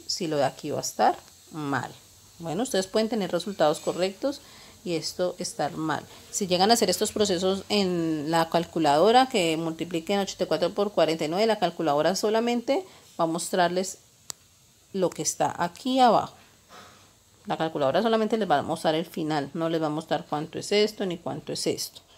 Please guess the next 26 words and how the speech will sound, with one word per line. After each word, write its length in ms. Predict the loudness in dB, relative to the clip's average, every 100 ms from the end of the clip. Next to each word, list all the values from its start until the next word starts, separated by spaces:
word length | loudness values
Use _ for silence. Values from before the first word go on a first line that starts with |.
| _ _ _ _ -12
Entonces, 420 | -10 -6 -6 -6
por 180 | -2 -2
favor, 260 | 2 2 0
hacer 280 | 0 0 -2
estas 240 | -2 -2
multiplicaciones 840 | -2 -4 -4 -4 -4 -4 -4 -4
a 120 | -4 -4
conciencia. 600 | -6 -4 -4 -4 -8 -10 -20 -20 -20 -4
Como 280 | 0 2 4
tarea 420 | 4 6 6 4
para 160 | 4 4
la 160 | 2
casa, 420 | 2 0 2 0 0
vamos 340 | -2 -4 -2
a 40 | -4
anotar 360 | -2 -2 0
esta 340 | -2 -4 -2 -2
actividad. 580 | -2 -4 -2 -2 -6 -10 _ _ _
Realiza 500 | -2 2 4 2 4
estas 220 | 2 2 -2
multiplicaciones 840 | 0 -2 -4 -2 -2 0 -2 -2
siguiendo 360 | -2 -2 -2 -4
el 60 |
procedimiento 800 | -4 -4 -2 -2 -2 -4 -2 -2
visto 420 | -2 -6 -10 -6
en 180 | -4